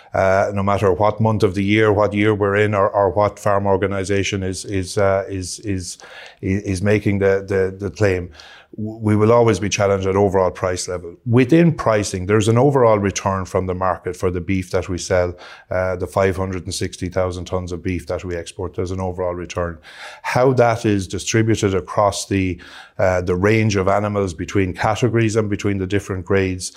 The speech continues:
uh, I suppose is, is there for, for, uh, for discussion.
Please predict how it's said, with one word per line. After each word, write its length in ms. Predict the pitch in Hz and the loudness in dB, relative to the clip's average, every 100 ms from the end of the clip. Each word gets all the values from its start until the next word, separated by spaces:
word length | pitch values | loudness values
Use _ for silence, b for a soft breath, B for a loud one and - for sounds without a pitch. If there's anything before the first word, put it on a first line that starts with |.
| B B B | B B B
uh, 320 | 98 95 95 92 | 0 4 2 2
I 100 | 101 | 0
suppose 380 | - 101 95 98 | 2 2 2 0
is, 300 | 92 - - | -2 -6 -4
is 200 | 98 87 | -4 2
there 280 | 107 98 92 | 4 4 2
for, 400 | - 95 95 95 | 2 2 2 0
for, 280 | 95 92 92 | -2 0 -2
uh, 220 | 90 92 | -2 -4
for 200 | - 95 | -2 -2
discussion. 600 | 87 - 101 95 92 | -2 -2 0 0 -2